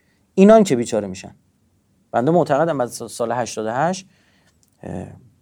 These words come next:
ما به دشمنان یه پالس فرستادیم که عجب ما همچین شکافی داریم تو جامعه‌مون، بیاید روی این کار کنیم. منتها دیدن نمی‌تونن. هشت ماه بعد جمع شد،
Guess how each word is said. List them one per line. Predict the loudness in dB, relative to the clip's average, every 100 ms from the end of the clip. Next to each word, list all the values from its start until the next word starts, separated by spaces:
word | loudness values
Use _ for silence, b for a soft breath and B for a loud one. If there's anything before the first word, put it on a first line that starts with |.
| _
ما | 0 0
به |
دشمنان | 0 -2 -2 0
یه | 2
پالس | 4 4 2
فرستادیم | -10 -12 -18 -20 -20 _ _
که | -8
عجب | -4 -2 -4 -6 _ -8
ما | -8
همچین | -8 -8
شکافی | -6 -4 -4 -4
داریم | -6 -8
تو |
جامعه‌مون، | -12 -12 -14 -20 _ _ _ _ _
بیاید | -2 -2
روی | -2
این | -4
کار | -6
کنیم. | -8 -20 _ _ _ _ -4
منتها | 0 0
دیدن | 0 2
نمی‌تونن. | 2 0 -4 -6 -8 -18 _ _ _ _ _ _ _ -2
هشت | -2 0
ماه | -2
بعد | 2 2 4
جمع | 2 0
شد، | -4